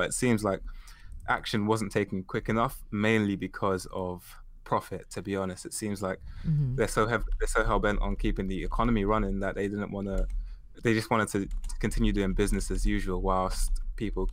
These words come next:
Speaker 1: were continuing to get affected. People were continue to, continually going outside, gathering in large crowds. Um, and it wasn't until, well, at this point now where, where, uh, literally today or yesterday is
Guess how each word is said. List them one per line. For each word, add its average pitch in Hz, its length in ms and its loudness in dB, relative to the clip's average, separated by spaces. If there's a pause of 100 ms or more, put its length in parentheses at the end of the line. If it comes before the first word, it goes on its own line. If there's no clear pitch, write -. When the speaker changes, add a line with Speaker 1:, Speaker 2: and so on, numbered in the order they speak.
Speaker 1:
were 101 100 0
continuing 98 400 0
to 95 120 -2
get - 140 -2
affected. - 480 -2
People 98 260 -2
were 95 80 2
continue 95 540 2 (120)
to, - 120 -10
continually 120 500 2
going 101 240 4
outside, 98 520 2 (420)
gathering 104 320 0
in 98 120 -2
large 98 240 0
crowds. 98 580 -2 (540)
Um, 95 480 0 (560)
and 101 500 2 (140)
it 117 160 4
wasn't 110 320 0
until, 98 640 2 (100)
well, 98 140 0
at 90 160 2
this 101 120 -2
point - 260 -2
now 107 200 4
where, 92 300 -2 (140)
where, 90 220 0 (140)
uh, 101 40 0
literally 110 280 0
today 101 500 2 (160)
or 95 180 2
yesterday 92 460 0 (500)
is 95 600 -2